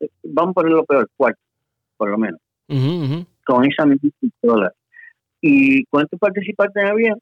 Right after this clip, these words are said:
Speaker 1: Más de quinientos. Y quedar siete por encima de
Speaker 2: Sí.
Speaker 1: todas las demás marcas, de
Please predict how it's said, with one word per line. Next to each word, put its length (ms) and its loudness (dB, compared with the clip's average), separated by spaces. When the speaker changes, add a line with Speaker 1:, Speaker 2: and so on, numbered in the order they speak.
Speaker 1:
Más 240 2
de 120 0
quinientos. 480 0
Y 80 0
quedar 240 2
siete 280 0
por 180 0
encima 380 0
de 140 2
Speaker 2:
Sí. 80 -8
Speaker 1:
todas 220 2
las 120 -2
demás 280 -2
marcas, 520 0
de 100 -10